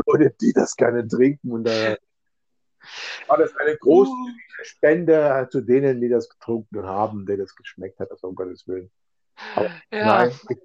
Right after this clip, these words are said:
Speaker 1: kaufe es nicht mehr. Ich kaufe es
Speaker 2: Ich
Speaker 1: echt
Speaker 2: bin,
Speaker 1: nicht
Speaker 2: ich
Speaker 1: mehr.
Speaker 2: bin absolut, äh, froh,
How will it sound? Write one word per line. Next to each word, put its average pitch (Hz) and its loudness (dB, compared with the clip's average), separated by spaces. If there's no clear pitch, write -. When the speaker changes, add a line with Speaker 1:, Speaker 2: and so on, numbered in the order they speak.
Speaker 1:
kaufe 120 2
es 113 -6
nicht 127 -2
mehr. 92 -8
Ich - -20
kaufe 98 0
es - -20
Speaker 2:
Ich 85 -6
Speaker 1:
echt - -20
Speaker 2:
bin, 185 -2
Speaker 1:
nicht - -10
Speaker 2:
ich - -10
Speaker 1:
mehr. 151 2
Speaker 2:
bin 175 -2
absolut, 156 -4
äh, 131 2
froh, 139 -2